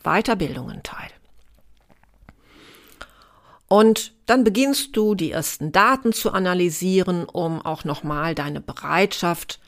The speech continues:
und deine Fähigkeit zu untermauern und die Vorteile für das Unternehmen auch nochmal aufzuzeigen.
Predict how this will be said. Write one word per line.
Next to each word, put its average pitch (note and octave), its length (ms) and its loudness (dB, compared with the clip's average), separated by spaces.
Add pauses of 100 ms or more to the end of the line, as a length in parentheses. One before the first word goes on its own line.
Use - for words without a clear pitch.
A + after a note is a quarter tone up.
(880)
und G3 200 4
deine D#3+ 200 0
Fähigkeit E3 880 -2 (320)
zu - 220 -10
untermauern D3+ 920 0 (460)
und E3 440 -2
die D3 80 -4
Vorteile E3 760 2 (140)
für - 240 2
das E3+ 200 2
Unternehmen D#3 800 -4
auch D#3 260 -6
nochmal D3 420 -6
aufzuzeigen. - 840 -6